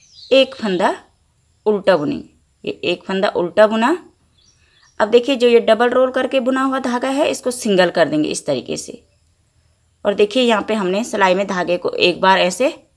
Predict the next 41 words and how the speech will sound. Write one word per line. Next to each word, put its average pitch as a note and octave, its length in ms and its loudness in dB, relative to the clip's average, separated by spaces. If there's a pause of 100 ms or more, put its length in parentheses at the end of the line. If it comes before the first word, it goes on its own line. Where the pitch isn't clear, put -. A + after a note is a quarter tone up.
(120)
रोल F#3+ 320 4
कर E3 160 0
लेना C#3+ 240 -6
है, - 100 -16 (840)
धागे E3 300 -6
को G3+ 100 0
ऐसे F#3 220 0
सिलाई G#3 240 0
में A3 100 -4
लपेट A3+ 320 0
लेंगे A3+ 280 0
एक A#3+ 160 2
बार। C4+ 280 -6 (680)
और G3+ 100 -4
देखिए C4 380 -2 (1000)
ये G3 120 -2
जो G#3 100 2
सिंगल G#3+ 360 0
किया B3 200 4
हुआ B3 160 0
धागा A#3 280 0
है B3+ 200 0
और B3+ 140 0
बुना G#3 240 0
हुआ F#3+ 160 2
फंदा, E3+ 320 -4
इन F#3+ 220 -2
दोनों F#3+ 260 0
को - 160 -4
एक E3+ 200 2
साथ E3 280 0
बुनेंगे। D3+ 360 -4 (840)
धागा E3 300 0
अपनी F#3+ 260 0
साइड A3 320 0
है, B3+ 180 -2 (360)
देखिए - 420 -8 (320)
इस - 160 -14
तरीके C#3+ 280 -4
से F#3 140 -10
हमने E3+ 300 -4